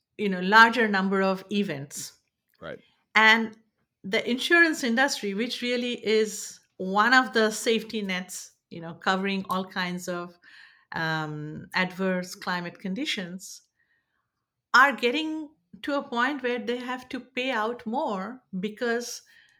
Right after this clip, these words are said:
Speaker 1: the frequency of these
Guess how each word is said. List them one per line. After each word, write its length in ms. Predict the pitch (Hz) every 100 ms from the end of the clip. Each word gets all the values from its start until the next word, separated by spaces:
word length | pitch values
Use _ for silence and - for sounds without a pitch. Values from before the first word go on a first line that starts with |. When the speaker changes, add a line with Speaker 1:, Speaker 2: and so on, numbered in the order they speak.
| _ - 185
Speaker 1:
the 460 | 214 208 202 196 190
frequency 640 | - 285 302 302 262 - 214
of 200 | 190 180
these 520 | 214 208 190 -